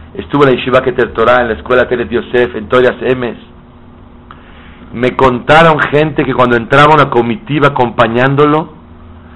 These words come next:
todo el mundo se seguía derecho y él se detenía y saludaba al policía. "Hi". Y se dirigía a ellos. Esto es lo que la Torah nos enseña.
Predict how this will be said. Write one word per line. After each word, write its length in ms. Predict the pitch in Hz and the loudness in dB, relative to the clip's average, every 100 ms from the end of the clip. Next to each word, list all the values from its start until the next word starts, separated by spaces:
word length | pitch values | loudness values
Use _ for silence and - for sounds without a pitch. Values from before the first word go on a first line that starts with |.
| - - - - - | -20 -20 -20 -20 -14
todo 220 | - 143 143 | -2 2 2
el 60 | |
mundo 180 | 143 143 | 2 0
se 180 | 135 107 | 0 -2
seguía 220 | 113 131 | 4 4
derecho 440 | 120 120 - 101 92 - - | 4 2 -2 -12 -16 -20 -10
y 100 | 107 | -2
él 120 | 117 123 | -2 0
se 80 | |
detenía 640 | 113 107 107 113 131 143 135 - | -2 -2 -6 -4 -2 -4 -4 -16
y 60 | 104 | -12
saludaba 420 | - 104 107 117 | -6 -4 -2 -4
al 80 | 113 | -6
policía. 480 | 104 98 - 107 92 - - - - - | -8 -10 -12 -14 -14 -16 -20 -20 -20 -6
"Hi". 260 | 113 117 92 82 - - - - - - - - - - - - - - - - - - - - - - - - - - - - - - - - - - - - - | 0 0 -2 -10 -18 -20 -20 -20 -18 -16 -14 -14 -14 -14 -16 -16 -16 -18 -16 -14 -12 -14 -16 -16 -16 -16 -16 -18 -18 -18 -18 -18 -18 -18 -18 -18 -18 -18 -18 -16 -14
Y 60 | |
se 140 | - 120 | -8 -6
dirigía 480 | 107 107 - 131 113 | -4 -8 -4 0 2
a 60 | |
ellos. 280 | 110 98 85 - - | 0 -4 -10 -12 -8
Esto 480 | - 247 247 - 202 | 4 4 4 4 6
es 280 | 202 247 196 151 - - - - - - | 8 6 4 0 -10 -14 -14 -16 -16 -6
lo 160 | 117 | -2
que 120 | 117 123 | 2 2
la 120 | 117 | 2
Torah 180 | 123 135 | 4 2
nos 160 | 139 | 2
enseña. 540 | 120 107 123 113 107 | -2 -4 -4 -6 -8